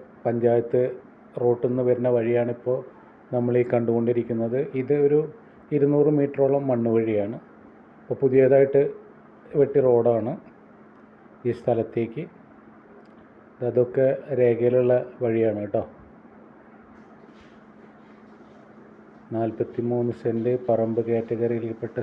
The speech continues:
സ്ഥലം വെറും പതിനൊന്ന് ലക്ഷം രൂപയ്ക്കാണ് നമ്മൾ കൊടുക്കാൻ ഉദ്ദേശിക്കുന്നത്. താല്പര്യമുള്ളവർ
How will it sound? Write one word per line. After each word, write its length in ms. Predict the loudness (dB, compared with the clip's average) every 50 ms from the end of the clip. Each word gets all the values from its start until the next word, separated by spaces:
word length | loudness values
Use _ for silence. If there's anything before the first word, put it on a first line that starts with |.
| -10 -10
സ്ഥലം 400 | -8 -8 -6 -4 -4 -4 -6 -8 -12 -20 -20 -20 -20 -20 -20 -18 -2 2
വെറും 260 | 4 4 4 4 2 0 0 2
പതിനൊന്ന് 440 | 2 2 2 2 0 0 0 0 0 0
ലക്ഷം 260 | 0 -2 -4 -6 -4 -4
രൂപയ്ക്കാണ് 580 | -2 -4 -2 -2 -4 -4 -2 0 0 0 0 -2 -4 -8 -12 -20 -20 -20 -20 -20 -20 -20 -20 -20 -20 -20 -20 -20 -20 -20 -20 -10 -6 -4
നമ്മൾ 180 | -2 0 0 2 2
കൊടുക്കാൻ 360 | 2 2 0 0 0 0 0 0 -2
ഉദ്ദേശിക്കുന്നത്. 720 | -2 0 0 0 0 0 -4 -8 -6 -4 -4 -2 2 2 2 2 2 -2 -12 -20 -16 -8 -4
താല്പര്യമുള്ളവർ 680 | -2 -2 -2 0 0 0 2 2 2 4 4 4 4